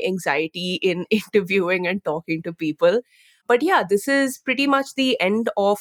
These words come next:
this podcast. How are you feeling about it, Alana?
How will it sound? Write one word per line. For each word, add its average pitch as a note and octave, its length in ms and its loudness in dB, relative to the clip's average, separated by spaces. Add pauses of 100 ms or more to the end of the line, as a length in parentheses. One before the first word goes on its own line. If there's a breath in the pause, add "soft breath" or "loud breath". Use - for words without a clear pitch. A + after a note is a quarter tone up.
this G3 240 0
podcast. - 640 -6 (220)
How F#3 520 2
are F3+ 240 0
you F3 260 -6
feeling D3+ 380 -4
about D3+ 300 -6
it, E3+ 140 0 (220)
Alana? D3 380 -4